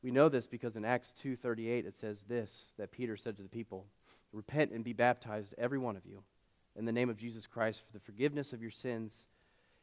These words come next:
and you will receive the gift of the Holy Spirit." We have that ability too. God is with us in and out of season. In the valleys and the mountaintops,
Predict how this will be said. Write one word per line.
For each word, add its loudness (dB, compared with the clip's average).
and -4
you 4
will 0
receive -2
the -8
gift -6
of -10
the -10
Holy -8
Spirit." -16
We 0
have 6
that 4
ability -2
too. -14
God 8
is 0
with -12
us -18
in 4
and -2
out -6
of -14
season. -18
In -4
the -4
valleys 8
and -8
the -10
mountaintops, -8